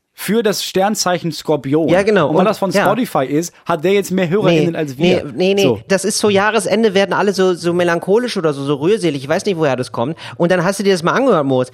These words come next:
Speaker 2: Das ist ja wirklich die letzte Scheiße.
Speaker 1: Nee, das
Speaker 2: Da,
Speaker 1: hör ich mir nicht
Speaker 2: die,
Speaker 1: an.
Speaker 2: da wird aber richtig viel von Mondknoten geredet. Da denkst du dir irgendwo so, habt ihr noch alle?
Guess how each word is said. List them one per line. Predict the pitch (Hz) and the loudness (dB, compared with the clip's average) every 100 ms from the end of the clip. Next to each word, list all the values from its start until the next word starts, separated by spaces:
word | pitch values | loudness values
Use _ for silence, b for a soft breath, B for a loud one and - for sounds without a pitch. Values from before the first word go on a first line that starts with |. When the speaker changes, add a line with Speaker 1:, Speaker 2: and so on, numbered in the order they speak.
| B | B
Speaker 2:
Das | 165 | 0
ist | 180 | 0
ja | 180 | 0
wirklich | 190 | -2
die | 185 | -2
letzte | 185 220 226 | -2 0 -4
Scheiße. | - 120 110 107 104 | 0 0 0 -4 -6
Speaker 1:
Nee, | 98 | -6
das | 101 | -2
Speaker 2:
Da, | 180 | -2
Speaker 1:
hör | 107 | -2
ich | 95 | -4
mir | 95 | -8
nicht | - | -2
Speaker 2:
die, | 180 | -2
Speaker 1:
an. | - 131 | -2 -2
Speaker 2:
da | 185 | 0
wird | 190 196 - | 0 -2 -2
aber | 165 175 | -2 -2
richtig | 226 226 | -2 -4
viel | - 202 | -4 -2
von | 196 165 | 0 2
Mondknoten | 208 277 180 151 135 | 2 2 2 2 2
geredet. | 139 123 120 120 165 - B - | -2 0 0 0 -2 -6 B -4
Da | |
denkst | 175 190 190 | 0 0 0
du | |
dir | 175 | 0
irgendwo | 180 175 | 2 2
so, | 160 165 | 2 0
habt | 240 | 0
ihr | 339 | 0
noch | 190 143 | 2 2
alle? | 123 120 | 2 0